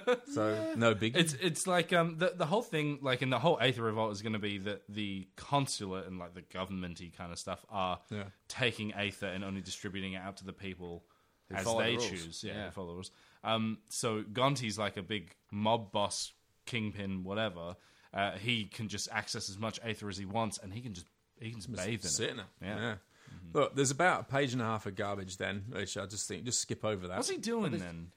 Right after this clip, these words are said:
Speaker 1: I
Speaker 2: He's
Speaker 1: don't,
Speaker 2: just
Speaker 1: I don't know.
Speaker 2: wandering around, right?
Speaker 3: Well, he goes to find them. Uh, he has to go talk to someone at the statue garden. It's a bit of a, one of them dumb fetch quests. Well, I don't know
Speaker 1: This
Speaker 3: where they are, but this guy knows where they are.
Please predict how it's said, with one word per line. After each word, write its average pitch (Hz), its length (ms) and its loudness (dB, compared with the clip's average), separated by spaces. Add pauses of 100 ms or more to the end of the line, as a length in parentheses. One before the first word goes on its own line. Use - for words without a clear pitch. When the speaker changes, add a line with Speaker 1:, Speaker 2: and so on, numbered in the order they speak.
Speaker 1:
I - 40 4
Speaker 2:
He's 131 80 6
Speaker 1:
don't, 143 160 8
Speaker 2:
just 123 100 4
Speaker 1:
I 135 40 4
don't 139 120 6
know. 151 60 8
Speaker 2:
wandering 143 320 4
around, 117 480 0
right? 90 80 -8
Speaker 3:
Well, 151 140 2
he 147 100 2
goes 170 240 4
to 139 100 -6
find 123 320 -2
them. 107 260 -6
Uh, 98 60 -4
he 110 100 -2
has 135 160 0
to 123 60 -10
go 123 100 2
talk 120 280 -4
to - 60 -8
someone 110 240 -4
at 87 60 -8
the 98 60 -10
statue 104 340 -6
garden. 101 240 -2
It's 127 120 -8
a - 20 -10
bit 160 120 2
of 104 80 -4
a, 98 40 -6 (100)
one 110 140 -4
of 101 40 -6
them 95 160 -8
dumb 98 200 -2
fetch 98 300 -8
quests. 85 240 -8
Well, 101 200 -8
I 160 60 6
don't 180 100 6
know 139 80 6
Speaker 1:
This 135 60 4
Speaker 3:
where 123 160 4
they 127 40 6
are, - 80 4
but 95 100 -2
this 139 140 -2
guy 104 140 -2
knows 90 180 -8
where 87 100 -8
they 87 80 -8
are. 98 100 0